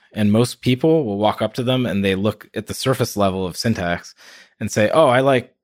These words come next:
curly braces," or, "I like tabs," or, "I like, you know, semicolons or not," or whatever, right? Subjective, uh, fairly subjective, very shallow things. But programming languages, when done right, can actually be very powerful. And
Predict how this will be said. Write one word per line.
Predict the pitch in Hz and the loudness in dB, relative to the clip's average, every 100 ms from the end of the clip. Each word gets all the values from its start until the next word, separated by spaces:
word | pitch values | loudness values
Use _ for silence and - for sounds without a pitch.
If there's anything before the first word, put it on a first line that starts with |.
| - | -2
curly | 131 110 | 2 2
braces," | 92 85 - - | 2 -2 -6 -4
or, | 95 | 0
"I | 107 | 2
like | 107 98 - _ _ | 2 0 -4 _ _
tabs," | - 107 98 87 - - - - | 0 2 2 -2 -14 -16 -16 -8
or, | 101 | -2
"I | 107 | 2
like, | 104 107 101 - _ - _ _ _ _ | 4 4 2 -2 _ -20 _ _ _ _
you | 104 | -10
know, | 90 87 92 87 | -6 -6 -8 -12
semicolons | 110 127 104 110 98 | -4 0 0 0 0
or | 92 | 2
not," | 104 98 | 2 2
or | 95 | 0
whatever, | 104 107 87 87 | 0 0 -2 -4
right? | 95 - | -6 -6
Subjective, | - - - 113 98 113 - 110 - | -12 -12 -8 -6 -2 -2 -2 -6 -2
uh, | 120 110 110 123 | -2 -2 -4 -8
fairly | - 147 143 127 | -2 0 2 0
subjective, | - 110 110 104 - 113 | -2 -6 -4 -4 -4 -4
very | 98 98 95 90 | -4 -4 -2 -4
shallow | - 95 92 101 92 | -6 -4 -4 -4 -8
things. | - 95 120 139 - _ - - - _ | -10 -12 -12 -14 -18 _ -20 -20 -20 _
But | 135 | -2
programming | - 185 208 160 | 0 2 4 2
languages, | 127 123 113 113 113 - | 0 0 0 0 0 -6
when | 104 120 | -2 0
done | 107 104 | 2 2
right, | 101 127 110 - | 2 2 0 -2
can | 117 | -2
actually | 110 113 123 | 0 0 -2
be | 104 | -4
very | 90 95 87 | -4 -4 -4
powerful. | - 78 - - - - | -6 -8 -12 -20 -20 -12
And | 113 101 95 | -6 -4 -4